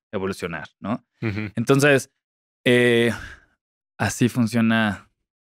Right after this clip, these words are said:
Speaker 1: más o menos el subconsciente.
Speaker 2: Pues ese sí es un superpoder, como dices,
Speaker 1: Cien por ciento. Este
Speaker 2: ¿no?
Speaker 1: sí es. Sí, y lo he visto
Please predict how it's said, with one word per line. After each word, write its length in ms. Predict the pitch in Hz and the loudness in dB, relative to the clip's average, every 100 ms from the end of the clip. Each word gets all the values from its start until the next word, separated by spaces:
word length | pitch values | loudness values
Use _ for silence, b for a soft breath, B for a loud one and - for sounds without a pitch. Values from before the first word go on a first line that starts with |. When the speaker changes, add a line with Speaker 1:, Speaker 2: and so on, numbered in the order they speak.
| _ | _
Speaker 1:
más 240 | 104 104 98 | -2 0 -2
o 40 | |
menos 260 | 98 95 90 | -6 -6 -8
el 60 | |
subconsciente. 640 | 87 87 87 82 - _ _ - | -16 -12 -12 -10 -16 _ _ -6
Speaker 2:
Pues 200 | 107 - | -6 -2
ese 240 | 113 117 | -2 -2
sí 140 | 107 113 | -4 -4
es 140 | - | -2
un 160 | 113 107 | -2 -4
superpoder, 760 | - 90 95 - 98 98 98 - _ | -6 -4 -4 -2 0 0 -2 -6 _
como 300 | - 95 98 | -10 -4 0
dices, 0 | |
Speaker 1:
Cien 160 | 98 98 | 2 2
por 140 | 95 | -2
ciento. 240 | 90 - _ _ | -4 -10 _ _
Este 180 | 104 110 | -4 0
Speaker 2:
¿no? 200 | 107 123 | 0 0
Speaker 1:
sí 160 | 131 95 | 2 2
es. 340 | 78 - - - | 0 -10 -14 0
Sí, 440 | 214 202 - - _ _ _ | 4 4 0 -8 _ _ _
y 120 | 120 | 2
lo 160 | 120 127 | 6 6
he 80 | 131 | 6
visto 720 | 135 123 135 131 127 123 | 4 2 4 4 4 2